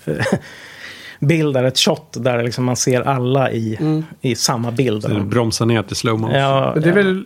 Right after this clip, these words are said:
Speaker 2: är inte det precis när de slår över till titles-kortet?
Speaker 1: Mm, nej, det är
Speaker 2: Nej, det är det kanske inte.
Speaker 1: det
Speaker 3: Ja, det är mitt i bara. Lite
Speaker 2: Ja.
Speaker 3: innan.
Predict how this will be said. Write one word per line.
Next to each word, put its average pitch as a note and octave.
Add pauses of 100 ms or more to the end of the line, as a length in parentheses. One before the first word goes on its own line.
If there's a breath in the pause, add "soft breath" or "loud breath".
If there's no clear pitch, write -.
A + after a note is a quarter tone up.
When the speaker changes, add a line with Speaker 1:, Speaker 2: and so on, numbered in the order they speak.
Speaker 2:
är F3+
inte E3
det A#3
precis E3+
när D3+
de C#3+
slår C#3
över F#3
till C3
titles-kortet? - (340)
Speaker 1:
Mm, A#2+
nej, D#3+
det D#2
är G#2
Speaker 2:
Nej, E3+
det E3+
är D3+
det B2+
kanske C3
inte. -
Speaker 1:
det D3+ (100)
Speaker 3:
Ja, A2+
det A#2
är B2
mitt C3+
i C#3
bara. A2+ (400)
Lite A#2
Speaker 2:
Ja. A#2
Speaker 3:
innan. G#2+